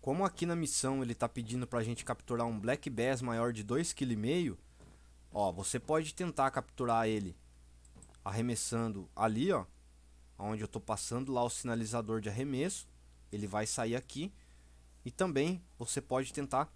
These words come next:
capturar ele aqui desse lado, ó, arremessando ali, ó. Eu vou mostrar aqui pra vocês, abrindo o meu mapa. Ó, essas são as coordenadas, ó, Black Bass único.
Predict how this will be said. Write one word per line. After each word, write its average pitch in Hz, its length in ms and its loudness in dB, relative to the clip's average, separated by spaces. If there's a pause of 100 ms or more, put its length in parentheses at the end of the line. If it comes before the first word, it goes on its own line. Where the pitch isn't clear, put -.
(200)
capturar 135 500 0
ele 135 120 2
aqui - 180 -6
desse 135 220 -4
lado, 135 340 4
ó, 82 60 -8 (1700)
arremessando 117 640 -2
ali, 127 260 2
ó. 95 60 0 (260)
Eu 92 100 -10
vou 90 40 -8
mostrar 110 380 -2
aqui 117 100 -6
pra 131 140 -2
vocês, 117 520 -4
abrindo 107 320 -6
o 101 40 -4
meu 131 180 -2
mapa. 123 420 -2 (3750)
Ó, 104 240 0
essas 107 280 -2
são 143 160 0
as 139 120 -2
coordenadas, 156 640 0
ó, 98 80 -2
Black 117 340 -2
Bass 123 360 0
único. 160 420 -2